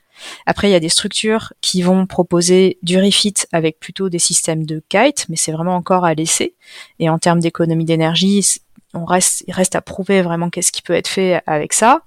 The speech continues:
Il y a les rotors Flettner qui sont utilisés aussi. Donc ça, c'est lié, euh,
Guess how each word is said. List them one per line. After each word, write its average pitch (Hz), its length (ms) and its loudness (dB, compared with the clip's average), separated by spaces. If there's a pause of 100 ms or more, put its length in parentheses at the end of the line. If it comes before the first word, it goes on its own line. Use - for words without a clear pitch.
(480)
Il 175 60 2
y - 20 6
a 170 40 6
les 165 120 2
rotors 165 340 -4
Flettner 226 400 0 (100)
qui - 120 -6
sont 165 160 -2
utilisés 165 520 -4
aussi. 262 360 -4 (160)
Donc 160 120 -4
ça, - 160 2
c'est 185 200 2
lié, 180 260 0
euh, 165 240 2